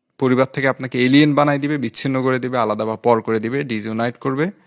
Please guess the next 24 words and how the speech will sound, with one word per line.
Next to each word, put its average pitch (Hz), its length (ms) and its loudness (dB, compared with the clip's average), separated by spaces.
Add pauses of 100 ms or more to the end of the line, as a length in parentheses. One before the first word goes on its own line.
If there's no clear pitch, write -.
(640)
Alimony 175 720 4
মানে 131 240 -2
হচ্ছে 123 400 -4
alimony 123 340 -4
to - 60 -12
his 113 240 -6
ex-wife, 147 400 -4 (120)
মানে 113 240 -2
তার 107 320 -4 (160)
প্রাক্তন 113 400 -6
স্ত্রীকে 123 460 -4
সে 135 180 -2
বিবাহ 113 320 -2
বিচ্ছেদের 120 380 -4
পর 139 200 2
যে 143 120 -2
ভরণ 113 280 -6
পোষণটা 110 320 -10
দিবে, 120 220 -2
ডিভোর্স 113 360 -4
সেটেলমেন্ট 113 500 -4
আমরা 107 180 -4
বলতে 101 240 -8
পারি। - 160 -12